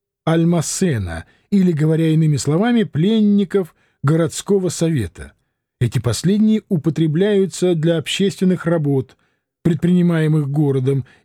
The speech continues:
и для других занятий. Такого рода пленникам трудно получить свободу ввиду того, что они принадлежат обществу, не имеют отдельного хозяина и не с кем условиться относительно их выкупа,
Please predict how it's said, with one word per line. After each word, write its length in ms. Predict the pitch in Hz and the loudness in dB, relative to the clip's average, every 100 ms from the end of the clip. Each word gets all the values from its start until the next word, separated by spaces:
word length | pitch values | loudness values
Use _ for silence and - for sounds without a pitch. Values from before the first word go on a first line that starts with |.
| - | -2
и 100 | 190 | 0
для 200 | 175 208 | 2 2
других 440 | 240 185 165 147 | 0 0 0 0
занятий. 680 | 139 151 151 143 147 147 143 _ _ | 2 2 2 0 0 -2 -4 _ _
Такого 340 | - 135 151 147 | -4 -2 0 2
рода 220 | 151 139 | 0 -2
пленникам 500 | - 156 202 196 208 | 0 2 2 2 0
трудно 500 | - 165 147 143 160 | 0 0 0 0 0
получить 480 | 180 180 180 208 170 | 0 0 0 -2 -4
свободу 600 | - 196 196 220 226 208 - | 0 0 2 0 0 -4 -8
ввиду 340 | - 147 160 151 | -2 0 2 0
того, 400 | 123 143 247 208 _ | 0 0 0 -2 _
что 240 | - - 147 | -10 -2 2
они 240 | 202 220 | 2 2
принадлежат 880 | - 156 185 180 160 165 160 202 - | 0 2 2 2 2 0 0 -2 -2
обществу, 800 | 214 202 - 120 95 - 87 78 _ _ - | -2 -2 -4 -6 -8 -8 -10 -10 _ _ 0
не 320 | 151 185 185 | 2 4 4
имеют 560 | 175 190 220 220 190 - | 4 2 2 2 -2 -2
отдельного 640 | 190 156 135 214 202 196 | -2 -2 0 2 2 2
хозяина 800 | 180 180 143 208 214 175 143 147 - _ _ - | 0 -2 0 0 0 0 -2 -4 -8 _ _ -2
и 520 | 240 233 226 220 202 _ - | 2 4 4 0 -2 _ 0
не 320 | 180 220 240 | 2 4 2
с 100 | - | -2
кем 240 | 196 196 - | -2 -2 -2
условиться 760 | 196 139 180 214 185 - 185 | -4 -2 0 2 0 -2 -2
относительно 640 | 170 160 147 185 135 160 156 | -2 -2 -2 -2 0 2 0
их 320 | - 143 - | 0 -4 -2
выкупа, 420 | 113 85 80 - | -4 -4 -12 -14